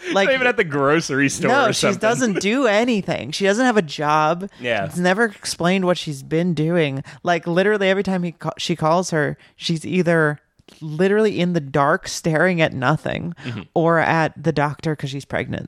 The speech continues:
Speaker 1: like, carrying his children. And that's it. And that's the whole character.
Speaker 2: Yeah.
Speaker 1: It's wild.
Speaker 2: It's just, yeah, it's wild how little this movie cares about anything except what's happening with Chris Kyle
Speaker 1: Right.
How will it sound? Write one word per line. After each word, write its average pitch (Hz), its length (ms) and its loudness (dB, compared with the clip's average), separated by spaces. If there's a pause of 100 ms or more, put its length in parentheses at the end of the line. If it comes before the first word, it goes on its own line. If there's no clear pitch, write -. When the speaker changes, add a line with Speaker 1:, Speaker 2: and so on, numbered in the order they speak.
Speaker 1:
like, 156 160 0
carrying 147 380 -2
his 135 180 -6
children. 135 500 -2 (340)
And 160 120 -4
that's 190 180 -2
it. 220 220 0 (720)
And 170 260 0
that's 170 260 0
the 180 140 0
whole 190 240 0
character. 156 680 -4
Speaker 2:
Yeah. 98 280 -4
Speaker 1:
It's - 340 -4 (380)
wild. 143 680 -4
Speaker 2:
It's 139 280 -2
just, - 280 -8
yeah, 147 140 2
it's 127 140 -4
wild 151 260 0
how 143 220 -2
little 113 560 -4
this 101 260 -8
movie 104 300 -6
cares 101 300 -4
about 92 280 -2
anything 95 500 -4
except - 680 -6 (360)
what's 104 360 -4
happening 92 720 -4 (140)
with 101 280 -6
Chris - 220 -4
Kyle 85 400 -4
Speaker 1:
Right. - 240 -4